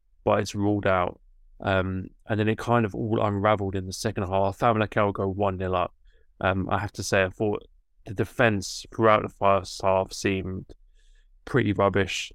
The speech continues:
Uh, poor defending for the first goal. I think even Jaime scores by getting to the ball first, despite the Santa Clara defender having about a ten metre head start on him and already being in the box.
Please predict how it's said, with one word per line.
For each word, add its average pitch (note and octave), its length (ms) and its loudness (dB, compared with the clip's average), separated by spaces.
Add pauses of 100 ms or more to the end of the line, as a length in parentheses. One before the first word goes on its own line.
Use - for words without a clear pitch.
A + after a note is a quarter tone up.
Uh, F#2 480 0
poor C3+ 220 2
defending G#2+ 300 0
for - 80 -12
the - 120 -18
first G#2 300 0
goal. G2 200 2
I F#2+ 60 0
think G2+ 340 -4 (320)
even A2+ 240 2
Jaime G2+ 560 2 (420)
scores G#2 800 0 (220)
by G#2+ 140 4
getting B2+ 280 0
to - 100 -8
the G#2+ 80 0
ball G#2+ 220 0
first, G2+ 400 0
despite A2+ 640 0
the A2 60 -8
Santa G#2 300 -4
Clara G2+ 320 2
defender G2 340 -2
having G2 220 -2
about F#2+ 240 -2
a G#2 40 -6
ten A2+ 380 -2
metre G#2+ 220 0
head F#2+ 220 -4
start G#2 340 2
on F2+ 120 -6
him F2 180 -10 (320)
and G#2 120 0
already G#2 320 2
being G2 520 0
in G#2+ 160 0
the G2 80 0
box. G2+ 500 -2